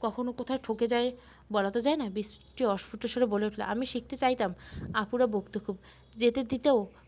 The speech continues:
না চুলার কাছে। আর তোমার মা?" তহমিনার প্রশ্নে বৃষ্টির চোখ মুখ ফ্যাকাশে হয়ে যায়। তহমিনা সেটা লক্ষ্য করে আবারও প্রশ্ন করে, "তোমার মা বুঝি শেখাতে চাইতো না?" "আমার মা ছিল না শেখানোর জন্য।" তহমিনা অবাক হয়, "ছিল না মানে?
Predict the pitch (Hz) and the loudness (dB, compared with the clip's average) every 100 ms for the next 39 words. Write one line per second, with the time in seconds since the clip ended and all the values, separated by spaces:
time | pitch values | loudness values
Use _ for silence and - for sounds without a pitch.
0 | 233 226 - 202 185 180 - 196 202 - | -4 -2 2 0 0 -4 -10 -8 -6 -2
1 | 214 214 202 277 - _ _ _ - _ | 0 0 0 -2 -8 _ _ _ -20 _
2 | 247 247 294 302 311 294 247 214 220 254 | 0 2 2 2 0 0 0 0 -2 -6
3 | - 233 226 240 - 202 208 208 190 180 | 2 2 2 -2 -4 -4 -2 -2 -4 -4
4 | 180 - - 202 202 208 208 220 214 190 | -8 -8 -6 -2 0 -2 -2 0 0 0
5 | 220 226 220 185 208 220 208 202 190 180 | -2 0 2 4 2 2 -2 -4 -2 -4
6 | - - - - 208 214 208 202 220 254 | -6 -16 -20 -4 0 2 2 2 0 -2
7 | 269 - 262 262 - 269 285 359 - - | -4 -4 -6 -2 0 0 0 -8 -12 -20
8 | - 220 226 247 233 240 - 285 208 196 | -8 0 2 2 2 2 2 2 2 2
9 | 220 208 190 202 196 196 185 180 180 - | -4 -4 -2 -6 -4 -4 -4 -6 -6 -10
10 | - - - 220 220 254 220 196 202 180 | -20 -20 -2 2 4 4 4 2 -2 -4
11 | 175 - 226 220 254 262 269 339 | -8 -6 0 2 2 0 -2 -4